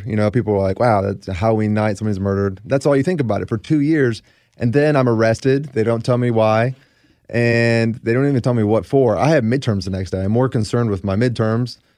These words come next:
than talking to the police. I'm like, "They're just gonna do their job, ask me what they gotta ask me, and then I'll go home." Uh, long story short, a friend of mine from high school had a dream about the murder, unbeknownst to me,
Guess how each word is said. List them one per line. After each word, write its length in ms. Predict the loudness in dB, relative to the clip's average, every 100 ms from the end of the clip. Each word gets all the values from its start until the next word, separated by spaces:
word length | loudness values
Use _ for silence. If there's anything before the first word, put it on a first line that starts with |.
| _ -2
than 360 | 2 2 -2 -8 0
talking 220 | 2 2
to 40 |
the 60 | 0
police. 240 | -2 -2
I'm 60 | -2
like, 200 | -2 -2
"They're 140 | -2
just 160 | -2 -2
gonna 140 | 0
do 80 | 2
their 80 | 0
job, 440 | 2 4 2 0 -2
ask 180 | -2 0
me 60 |
what 100 | 0
they 60 | 2
gotta 140 | 2
ask 240 | 2 2 0
me, 240 | -2 -2 _ _
and 100 | -4
then 80 | 0
I'll 80 | 0
go 160 | 2 0
home." 380 | 0 -2 -6 -16 _ _ _ _ -2
Uh, 320 | 2 4 2 0 _
long 340 | -4 0 2 0
story 280 | 2 2 2
short, 460 | 4 4 4 0 _ _ -10
a 60 | -8
friend 360 | -2 0 2 2
of 100 | 2
mine 200 | 2 0
from 160 | -2
high 240 | 0 2 0
school 480 | 0 0 0 -2 -10 _ -2
had 240 | 0 2
a 80 | 0
dream 360 | 0 0 2
about 280 | 2 2 0
the 80 | 0
murder, 420 | -2 0 0 -2 -8 _ _
unbeknownst 480 | -2 0 2 0 -2
to 60 | -2
me, 260 | -2 -4